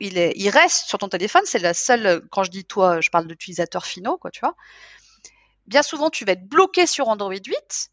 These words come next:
Pourquoi ? Parce que le fabricant de téléphone qui t'a vendu ton téléphone,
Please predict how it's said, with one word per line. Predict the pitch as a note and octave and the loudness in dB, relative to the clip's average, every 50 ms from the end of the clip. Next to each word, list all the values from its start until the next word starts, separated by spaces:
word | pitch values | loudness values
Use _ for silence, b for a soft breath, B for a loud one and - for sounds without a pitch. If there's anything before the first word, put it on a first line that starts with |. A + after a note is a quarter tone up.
| _ | _
Pourquoi ? | - C4+ - - - F#4 A4 C#5 D#5 D#5+ _ _ _ _ _ _ _ | -4 -4 -4 0 4 6 6 6 4 0 _ _ _ _ _ _ _
Parce | - C4+ B3+ - - - | 0 0 0 0 -8 -10
que | - - D#4+ F#4 A#4 C#5 C#5+ - _ - | -2 2 4 4 4 4 0 -6 _ -12
le | A3 G#3 G#3 | -10 -10 -8
fabricant | - - F#4 G4 - D#4 E4+ E4 - - D4 C#4+ | -2 2 2 2 2 2 -8 -8 -4 -2 -4 -4
de | C4+ _ | -4 _
téléphone | - B3+ A#3 A3+ A3+ - - A#3+ A3+ A3 G#3+ G3 - | -12 -10 -8 -8 -10 -6 -2 -2 -2 -2 -2 -8 -20
qui | - F3+ | -18 -10
t'a | - F3 E3 | -6 -6 -6
vendu | E3 G3+ A3+ A3 A#3 | -4 -6 -10 -10 -14
ton | - - F3+ | -16 -18 -20
téléphone, | E3 - E3 D#3 E3 - - C#4+ E4+ | -18 -18 -20 -20 -16 -8 0 0 0